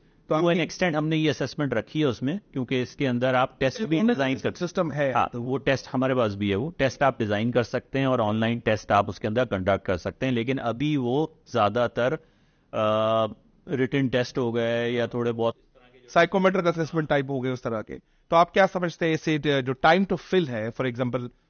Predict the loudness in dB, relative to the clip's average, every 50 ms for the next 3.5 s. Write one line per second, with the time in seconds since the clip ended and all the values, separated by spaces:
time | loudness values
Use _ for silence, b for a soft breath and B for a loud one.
0 | _ 0 2 2 4 4 2 2 0 0 0 0 0 2 2 2 2 2 2 2
1 | 0 0 -4 -4 -4 -2 -2 -2 -2 -2 -4 -2 -2 -2 -2 -2 -4 -6 -6 -4
2 | -4 -4 -2 -2 -2 0 0 0 -2 -2 -6 -6 -4 -4 -4 -2 -4 -4 -6 -4
3 | -2 -2 -2 0 2 2 2 2 0 -4